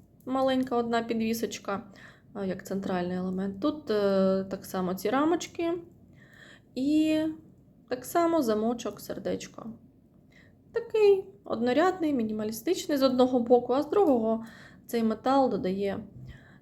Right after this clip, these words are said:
е, ну, якогось трошки блиску гламурного. В міру, знаєте, в міру. А, і тут, до речі, я хотіла ще показати, що в кінці я начепила такі більші намистинки, вісьмиміліметрові,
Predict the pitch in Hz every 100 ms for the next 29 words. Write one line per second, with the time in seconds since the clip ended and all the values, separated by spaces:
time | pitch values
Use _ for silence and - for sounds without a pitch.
0 | - - 175 - 196 190 202 - - -
1 | - - - 427 269 175 - 180 185 185
2 | - - 214 208 - 196 196 214 - 202
3 | 196 196 202 202 202 196 226 - - -
4 | - - - - _ _ _ _ _ _
5 | - - 196 240 214 190 180 190 220 226
6 | 220 180 196 196 185 - - - - -
7 | - - 202 196 220 226 294 240 233 226
8 | - 220 - 202 196 202 202 - - 202
9 | 196 190 190 - 190 190 190 - 214 220
10 | 220 196 180 185 180 - 196 190 180 -
11 | - 180 175 180 185 180 185 190 - 175
12 | 180 185 185 196 190 180 185 185 180 165
13 | 160